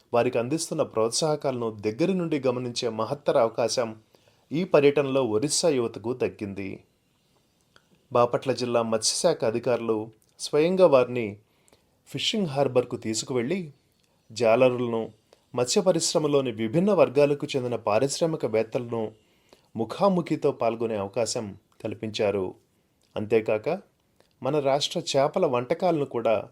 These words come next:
వారికి రుచి చూపించారు. తరువాత ఒరిస్సా యువత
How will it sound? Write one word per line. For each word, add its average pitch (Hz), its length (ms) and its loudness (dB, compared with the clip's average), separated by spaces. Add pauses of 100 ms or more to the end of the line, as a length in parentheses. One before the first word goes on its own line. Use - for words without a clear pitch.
(400)
వారికి 113 300 2
రుచి 107 260 -4 (100)
చూపించారు. 104 580 -4 (1000)
తరువాత 113 500 4 (540)
ఒరిస్సా 170 400 2
యువత 139 320 0